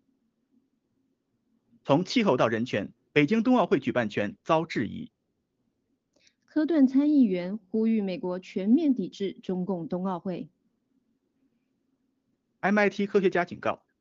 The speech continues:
Speaker 1: 中共病毒疫苗可致长期副作用。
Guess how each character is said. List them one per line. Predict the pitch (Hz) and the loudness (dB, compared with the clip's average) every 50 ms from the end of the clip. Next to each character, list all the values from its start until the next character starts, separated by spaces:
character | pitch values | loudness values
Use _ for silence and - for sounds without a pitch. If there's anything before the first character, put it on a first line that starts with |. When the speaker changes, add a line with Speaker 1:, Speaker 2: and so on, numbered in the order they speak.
| _ _ _ | _ _ _
Speaker 1:
中 | - 269 277 | 2 2 2
共 | 269 254 175 147 | 4 2 2 0
病 | 170 131 | 0 -2
毒 | 120 120 | -2 -2
疫 | 120 110 | -2 -2
苗 | 101 98 98 95 - _ _ | -2 -4 -4 -6 -10 _ _
可 | - 131 | -4 -4
致 | 123 - 147 123 | -2 0 0 0
长 | - - - 117 147 | 0 -2 -2 -4 -4
期 | 139 - 208 208 | -4 -4 -6 -6
副 | 202 - 151 | -4 -4 -4
作 | - 113 95 | -4 -4 -4
用。 | 90 110 - - | -6 -6 -10 -12